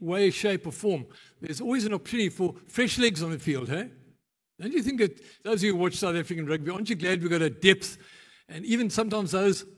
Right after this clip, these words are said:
in our, in our bomb squad, as we call it, on the bench, are stronger than the ones who start the game. Hey? You know about that, Lyle? Yeah.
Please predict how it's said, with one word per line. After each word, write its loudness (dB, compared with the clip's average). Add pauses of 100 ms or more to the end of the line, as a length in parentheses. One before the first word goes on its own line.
in -4
our, -2
in -4
our 0
bomb 0
squad, 0
as -2
we 2
call 0
it, 0
on -4
the -6
bench, 4 (240)
are -4
stronger 0
than 2
the 0
ones 2
who 0
start 0
the 6
game. 0
Hey? -2
You -2
know 0
about 2
that, 0
Lyle? -2 (680)
Yeah. -6